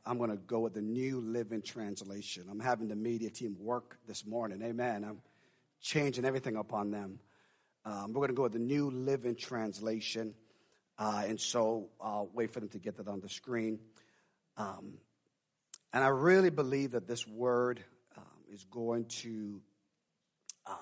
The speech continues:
equip some of you. Some of you need to be equipped.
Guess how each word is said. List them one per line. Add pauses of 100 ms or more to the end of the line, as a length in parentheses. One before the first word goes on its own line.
(580)
equip
some
of
you. (1500)
Some
of
you
need
to
be
equipped.